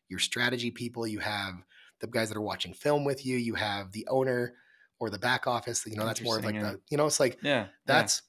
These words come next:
Speaker 1: you look at the teams you love and respect that are winning,
Speaker 2: Mm-hmm.
Speaker 1: the team doesn't, isn't stacked. The team has the right people operating in the right
Speaker 2: That's
Speaker 1: roles.
Speaker 2: cool.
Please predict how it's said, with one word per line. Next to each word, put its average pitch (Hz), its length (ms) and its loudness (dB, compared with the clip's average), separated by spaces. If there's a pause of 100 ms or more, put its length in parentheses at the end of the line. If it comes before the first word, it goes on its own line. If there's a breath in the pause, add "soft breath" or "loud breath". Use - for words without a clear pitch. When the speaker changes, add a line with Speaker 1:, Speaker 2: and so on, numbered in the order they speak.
(140)
Speaker 1:
you 135 160 0
look 165 220 2
at - 80 -2
the 135 80 -2
teams 131 320 0
you 117 120 0
love 117 220 4
and 117 80 -2
respect - 560 -2
that 107 140 -6
are 98 80 -6
winning, 127 480 0 (120)
Speaker 2:
Mm-hmm. 107 280 -4 (320)
Speaker 1:
the - 80 -8
team 156 420 2
doesn't, 135 340 0 (120)
isn't 127 320 -2
stacked. - 640 2 (400)
The 123 80 -6
team 139 160 0
has 123 180 0
the 110 80 -2
right 123 260 2
people 123 320 -2
operating 104 400 -4
in 101 60 -6
the 98 80 -6
right 98 160 -6
Speaker 2:
That's - 100 -14
Speaker 1:
roles. - 280 -6
Speaker 2:
cool. 113 180 -8